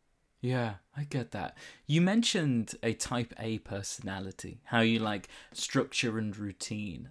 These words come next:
I'd love to know what a typical working day in the life looks like for you. Would you mind taking us,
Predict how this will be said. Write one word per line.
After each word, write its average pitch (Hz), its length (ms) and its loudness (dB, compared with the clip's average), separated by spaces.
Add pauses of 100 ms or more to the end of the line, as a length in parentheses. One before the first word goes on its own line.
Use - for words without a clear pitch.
I'd 135 160 4
love 214 200 -2
to 269 100 0
know 233 140 2
what 117 180 2
a 104 40 -4
typical - 580 -4
working 98 420 0
day 98 160 0
in 95 80 -2
the 87 80 -2
life 85 380 -4
looks - 280 -6
like 82 220 -6
for - 140 -12
you. - 260 -8 (300)
Would 147 100 -2
you 170 60 2
mind 151 180 4
taking 131 400 2
us, 117 160 2